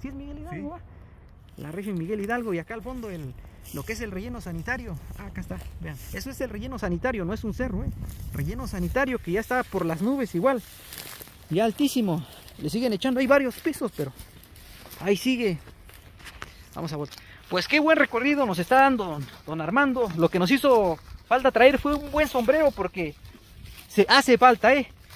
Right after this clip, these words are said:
Speaker 1: Para la siguiente vamos a traer ahí una botana, unas botellas de agua, el sombrero, porque valen la pena estos recorridos y más que nada lo que estamos conociendo y se desconoce de los lugares que tenemos aquí cerca, ¿va, don?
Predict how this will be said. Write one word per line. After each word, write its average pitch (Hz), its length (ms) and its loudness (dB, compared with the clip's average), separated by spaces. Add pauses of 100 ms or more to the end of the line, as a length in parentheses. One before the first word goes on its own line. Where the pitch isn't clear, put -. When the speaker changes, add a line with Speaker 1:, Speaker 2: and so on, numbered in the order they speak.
(180)
Speaker 1:
Para 185 180 8
la 185 120 4
siguiente 240 300 2
vamos 262 200 4
a 214 40 -6
traer 269 200 6
ahí 269 280 6
una 262 200 4
botana, 247 920 0 (540)
unas 226 200 6
botellas 220 400 4
de 240 100 6
agua, 247 520 4
el 170 120 2
sombrero, 247 640 6
porque 160 440 0 (560)
valen 269 240 8
la 220 100 4
pena 277 200 -4
estos 247 180 2
recorridos 214 560 -2
y 170 140 -2
más 226 180 -2
que 233 80 -6
nada 247 240 6
lo 175 120 4
que 170 280 -2 (300)
estamos 269 400 4
conociendo 240 420 -2
y 233 60 -2
se 185 140 0
desconoce 226 500 -2
de 175 120 -2
los 165 140 -2
lugares 262 300 0
que - 60 -16
tenemos 262 340 -6
aquí 240 200 -4
cerca, 311 320 2
¿va, 285 140 6
don? 233 200 2